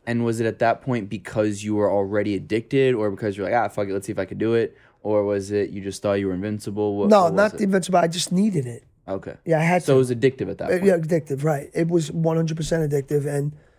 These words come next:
Speaker 2: because I would do cocaine all night, and then it's like, I gotta go to work the next day, and I'd be all, like, geeked out, my jaw going, "I can't go to work like that."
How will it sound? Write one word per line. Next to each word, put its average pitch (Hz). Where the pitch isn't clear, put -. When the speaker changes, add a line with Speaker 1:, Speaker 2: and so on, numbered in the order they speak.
Speaker 2:
because 196
I 214
would 214
do 262
cocaine 226
all 185
night, 214
and 175
then 202
it's 185
like, 180
I 180
gotta 175
go 165
to 160
work 226
the 156
next 151
day, 165
and 160
I'd 156
be 165
all, 160
like, 151
geeked 185
out, 190
my 156
jaw 190
going, 156
"I 170
can't 180
go 185
to 170
work 233
like 147
that." 113